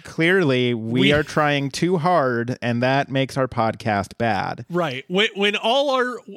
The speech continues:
Speaker 2: uh, you know, we, we've heard you, listeners. All you want is for Ben to fudge up over and over and over again.
Speaker 1: Uh, let's talk about Community Season two, Episode eighteen.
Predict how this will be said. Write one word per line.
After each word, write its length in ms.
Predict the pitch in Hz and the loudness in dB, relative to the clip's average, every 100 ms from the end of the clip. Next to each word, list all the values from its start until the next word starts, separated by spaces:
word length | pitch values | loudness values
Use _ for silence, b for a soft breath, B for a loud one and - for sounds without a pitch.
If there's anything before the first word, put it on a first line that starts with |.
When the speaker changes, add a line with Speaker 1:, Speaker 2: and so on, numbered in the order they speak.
| - | -14
Speaker 2:
uh, 120 | - 196 | -10 -10
you 180 | 196 190 | -4 -2
know, 260 | 180 165 - | 0 -2 -6
we, 320 | 175 196 190 | -4 -2 -2
we've 200 | 180 202 | -2 -2
heard 300 | - 202 214 | 0 -2 0
you, 180 | 220 226 | -2 0
listeners. 560 | 208 202 - 220 220 - B B _ | 0 -2 -2 -4 -4 -8 B B _
All 220 | 240 349 | 0 0
you 140 | 311 277 | 0 0
want 300 | 233 214 - | -2 -2 -4
is 160 | 190 | -4
for 140 | - 156 | -2 -4
Ben 300 | 190 226 294 | 0 2 0
to 100 | - | -4
fudge 320 | 226 202 175 | -2 0 0
up 180 | 170 - | -2 -2
over 380 | 175 208 226 262 262 | 0 2 2 -2 -2
and 160 | 233 - | -6 -4
over 320 | 240 143 175 | -2 0 -2
and 240 | 208 185 | -2 -2
over 300 | 131 123 135 | -2 -2 -2
again. 600 | 139 143 160 160 127 104 - _ _ _ _ _ _ _ _ _ _ _ - | -2 0 0 0 -4 -8 -18 _ _ _ _ _ _ _ _ _ _ _ 0
Speaker 1:
Uh, 720 | 131 131 131 127 127 123 120 - _ _ _ 131 | 4 6 4 4 4 4 2 -2 _ _ _ 0
let's 800 | 131 147 156 - - - - - | 4 4 2 -2 -10 -10 -12 -8
talk 360 | - 135 127 | 0 2 2
about 440 | 120 120 113 110 - | 0 2 2 0 -2
Community 560 | 131 135 143 135 135 | -2 0 2 2 0
Season 500 | - 170 175 190 185 | 0 0 2 2 0
two, 320 | - 127 113 | 0 2 2
Episode 400 | 120 127 - 110 | 0 -2 0 2
eighteen. 800 | 120 165 - 127 104 98 98 101 | 2 0 -2 -2 -2 -2 -4 -8